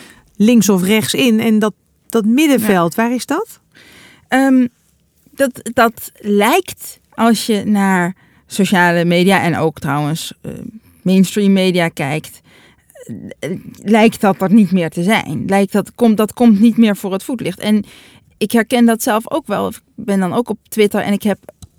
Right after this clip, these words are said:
Speaker 2: voor mijn onderzoek een apart Twitter-account waar ik, mm, ehm, mensen volg van de Amerikaanse alt-right.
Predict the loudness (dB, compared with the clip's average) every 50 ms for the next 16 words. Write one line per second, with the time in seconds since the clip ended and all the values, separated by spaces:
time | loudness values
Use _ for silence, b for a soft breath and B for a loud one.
0 | -20 -20 _ _ _ _ _ -20 -20 -18 -16 -4 0 2 2 4 4 2 2 2
1 | 4 4 6 6 6 4 2 0 -2 -4 -4 -4 -6 -2 -2 -2 -2 -2 -6 -16
2 | _ -6 -6 -4 -4 -4 -8 -6 -4 -4 -4 -4 -2 -4 -4 -4 -4 -6 -10 -14
3 | -10 -8 -8 -8 -8 -10 -8 -6 -4 -2 -2 -2 -4 -4 b b b b b b
4 | b b b b b b b b b b b b b b b b b b b _
5 | 0 2 2 2 2 0 -4 -2 0 2 2 2 0 -2 -6 -4 -2 -2 0 0
6 | 0 -2 -4 -4 -4 -4 -4 -4 -4 -6 -4 -4 -2 -2 -2 -2 -4 -4 -6 -8
7 | -6 -4 -2 -2 -2 -2 -4 -6 -12 -12 -12 -14 -16 -16 -18 -20 _